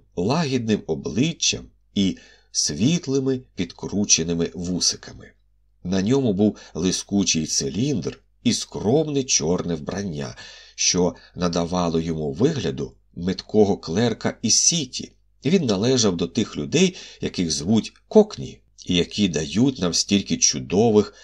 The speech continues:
вояків-волонтерів, атлетів та спортсменів, скільки не дає жоден прошарок населення наших островів. Його широке рум'яне обличчя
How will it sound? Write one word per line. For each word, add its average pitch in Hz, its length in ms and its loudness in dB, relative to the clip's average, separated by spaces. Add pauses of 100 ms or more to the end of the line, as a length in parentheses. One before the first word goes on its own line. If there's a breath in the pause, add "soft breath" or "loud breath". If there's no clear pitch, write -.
вояків-волонтерів, 87 1400 0 (100)
атлетів 135 720 0 (200 loud breath)
та 208 100 4
спортсменів, 151 920 -2 (300)
скільки 110 440 4
не 95 120 2
дає 110 440 2 (300 soft breath)
жоден 180 480 6
прошарок 101 760 0
населення 147 720 0 (180 soft breath)
наших 92 680 0
островів. 80 720 -4 (420)
Його 92 420 2 (220 loud breath)
широке 87 800 2
рум'яне 85 680 -2
обличчя 87 720 0